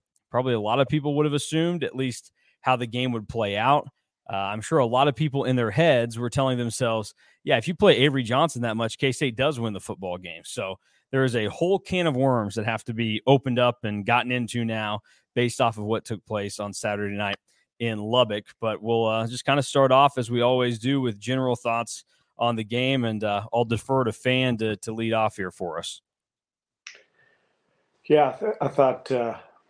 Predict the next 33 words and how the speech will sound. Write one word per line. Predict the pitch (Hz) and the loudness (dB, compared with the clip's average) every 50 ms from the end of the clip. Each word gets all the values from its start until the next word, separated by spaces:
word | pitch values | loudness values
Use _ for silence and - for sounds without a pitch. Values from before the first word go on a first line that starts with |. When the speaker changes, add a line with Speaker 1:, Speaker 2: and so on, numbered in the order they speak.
| _ _ _ _ | _ _ _ _
Speaker 2:
it's | - 147 135 - - | -10 -8 -8 -6 0
a | |
big | 120 143 151 151 120 | 4 4 4 4 4
win | 131 139 139 139 131 127 | 2 2 2 2 0 0
to | - | -2
go | 123 120 127 123 123 120 113 - - _ - - | 2 4 4 6 4 4 2 -2 -8 _ -4 -2
down | 135 127 127 123 | 0 0 2 2
there | 123 120 | 0 0
and | 117 113 | 0 0
win | 113 120 120 | 0 0 0
on | 117 113 | 0 -2
the | 110 | -2
road. | 107 110 113 110 110 110 110 107 107 - _ _ _ _ 226 170 | 0 0 2 4 4 2 2 0 -4 -10 _ _ _ _ -16 -12
Um, | 107 104 101 101 101 95 95 _ _ _ _ _ _ _ _ _ _ _ - | -10 -8 -8 -8 -10 -14 -18 _ _ _ _ _ _ _ _ _ _ _ -14
I | 120 | -14
thought, | 104 - 127 117 117 117 - - _ _ _ _ _ _ - _ _ _ _ _ _ _ - - - - | -4 0 2 2 2 2 -2 -10 _ _ _ _ _ _ -20 _ _ _ _ _ _ _ -20 -14 -6 -2
you | 123 110 | 0 2
know, | 110 107 104 107 - _ _ _ _ _ _ _ _ _ - | 2 2 0 -2 -4 _ _ _ _ _ _ _ _ _ -20
of | 113 - | -10 0
course, | - 139 131 117 110 | 4 4 6 6 4
Avery | 120 117 110 107 101 | 2 0 0 0 2
Johnson's | 107 113 113 110 - - 95 85 | 2 2 2 2 0 -4 -8 -4
gonna | 104 104 101 | -2 -2 -2
be | 95 98 101 98 98 | 0 0 0 0 0
the, | 101 101 101 - - | -2 -4 -4 -4 -6
the | 104 104 | -8 -2
topic | - - 110 95 - 107 92 - | 2 2 2 4 2 -2 -4 -4
of | 92 | -8
discussion | 101 - - - 120 104 - - 104 98 92 90 _ _ _ _ _ - | -10 -6 0 2 2 2 0 -2 -8 -8 -8 -10 _ _ _ _ _ -2
that | 107 104 - - - _ - | -2 -2 -2 -4 -12 _ -10
is | 110 95 98 | -10 -6 0
gonna | 113 110 104 | 0 0 2
be | 101 95 107 107 101 95 - - | 2 2 2 2 0 -2 -6 -10